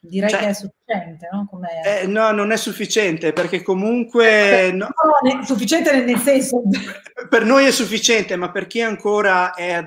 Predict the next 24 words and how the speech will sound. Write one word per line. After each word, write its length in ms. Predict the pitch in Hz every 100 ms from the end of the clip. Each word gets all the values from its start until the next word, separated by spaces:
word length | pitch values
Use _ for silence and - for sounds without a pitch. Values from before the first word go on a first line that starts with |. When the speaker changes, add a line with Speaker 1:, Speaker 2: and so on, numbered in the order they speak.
| 160
Speaker 2:
dentro 400 | 196 202 185 165
questa 760 | 175 - 175 160 160 156 160
egregora, 760 | 180 160 170 185 196 214 196 185
purtroppo 760 | 175 160 165 185 180 196 185
n-, 200 | 175 180
non 100 | 180
riescono 400 | 185 208 - 202
a 40 | 202
uscirne. 680 | 170 - 156 143 147 147 _ _ _ _ _ _ _ _ _ _
Eh, 80 | 175
è 1000 | 185 175 165 165 160 156 156 156 156 156
una 140 | 170
cosa 160 | 233 240
che 80 | 208
mi 60 |
dispiace 400 | 196 - 214 208
molto, 420 | 196 185 143 143
perché, 1160 | - 151 - 170 165 170 165 160 156 156 156 - _ _ _ _ _ _ _ _ _ _ _ _ _ _
perché 240 | 180 202
perdono 320 | 220 214 220
un 60 | 208
giro 180 | 170 202
di 140 | 202
giostra, 680 | 170 180 120 - 135 135 -